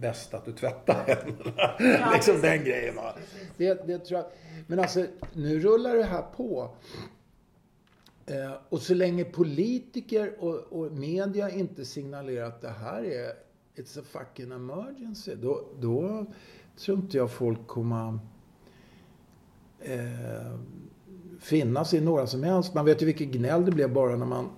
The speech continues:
Speaker 1: när man tog bort, eller tog, började ta pröjs för plastpåsarna på
Speaker 2: Mm.
Speaker 1: ICA,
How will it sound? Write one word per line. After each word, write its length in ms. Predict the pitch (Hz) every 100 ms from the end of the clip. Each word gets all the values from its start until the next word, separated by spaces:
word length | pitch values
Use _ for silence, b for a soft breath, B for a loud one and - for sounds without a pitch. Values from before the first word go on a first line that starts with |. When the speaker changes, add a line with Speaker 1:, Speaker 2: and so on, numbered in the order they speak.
| -
Speaker 1:
när 120 | 147
man 220 | 127 127 117
tog 140 | 127
bort, 340 | 117 117 -
eller 200 | 139 127
tog, 380 | 123 123 120 120
började 240 | 120 120 117
ta 80 | 117
pröjs 400 | 113 117 110 107
för 420 | - 113 110 117 120 -
plastpåsarna 800 | 135 120 - - 147 - 170 185
på 60 | 190
Speaker 2:
Mm. 120 | 139
Speaker 1:
ICA, 280 | 117 -